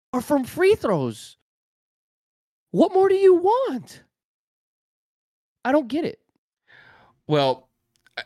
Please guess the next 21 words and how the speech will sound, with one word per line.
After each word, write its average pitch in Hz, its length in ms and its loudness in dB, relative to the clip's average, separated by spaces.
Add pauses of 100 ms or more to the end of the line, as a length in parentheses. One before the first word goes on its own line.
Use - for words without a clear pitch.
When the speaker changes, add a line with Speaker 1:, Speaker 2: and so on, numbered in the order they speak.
(260)
Speaker 2:
I - 20 -4
mean, 143 240 -2
my 143 240 -2
perspective 117 560 -4
on 95 160 -4
this 85 400 -8
is 92 320 -12
pretty 104 280 -8
simple. 110 540 -8
I 127 260 -2 (360)
never 135 340 -4
really 107 360 -6
looked 95 260 -6
at 104 80 -14
the 101 80 -8
Mavs 92 640 -6
as 90 400 -4
a 87 80 -14
championship 90 480 -12
or 85 140 -16 (200)
bust - 300 -12